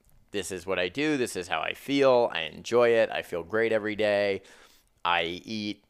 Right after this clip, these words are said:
pizza occasionally. I drink too much beer occasionally, and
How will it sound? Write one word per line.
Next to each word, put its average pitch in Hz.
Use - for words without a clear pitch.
pizza 131
occasionally. 117
I 82
drink 92
too 101
much 90
beer 113
occasionally, 101
and 82